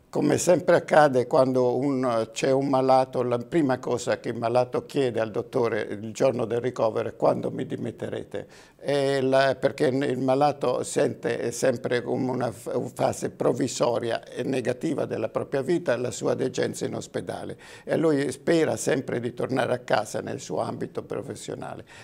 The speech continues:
Quando questo è possibile, noi assicureremo con la nuova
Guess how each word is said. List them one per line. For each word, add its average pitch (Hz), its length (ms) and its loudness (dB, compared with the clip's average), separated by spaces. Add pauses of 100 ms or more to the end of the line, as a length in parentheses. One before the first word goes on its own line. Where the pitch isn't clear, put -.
(100)
Quando 151 280 2
questo 156 300 2
è 160 60 2
possibile, 160 720 0 (200)
noi 143 260 0
assicureremo 123 1040 -2
con 104 200 -4
la 110 120 -2
nuova 123 420 0